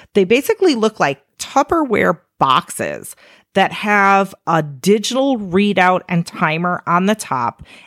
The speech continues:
And what they originally invented for was, like, your kid wants a snack after dinner and you're gonna put the M and Ms in this box and it's not gonna go off until eight o'clock or whatever. But you can lock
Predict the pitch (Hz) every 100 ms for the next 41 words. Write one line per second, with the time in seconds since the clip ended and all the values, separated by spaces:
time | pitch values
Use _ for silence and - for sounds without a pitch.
0 | _ - 233 226 214 233 226 208 190 277
1 | 381 359 214 190 170 170 180 - 180 165
2 | 165 156 151 - 156 151 143 - - _
3 | - 233 226 - 294 254 247 247 - 208
4 | - 247 254 240 226 - 233 233 - -
5 | 226 240 226 214 208 208 - - - 208
6 | 226 240 233 254 - - 233 233 226 226
7 | 220 226 214 220 - 226 220 214 208 -
8 | 196 202 - 220 226 220 220 214 220 214
9 | 214 202 196 220 - 214 208 196 202 185
10 | 139 - 147 170 208 147 - - - -
11 | - 147 208 226 156 135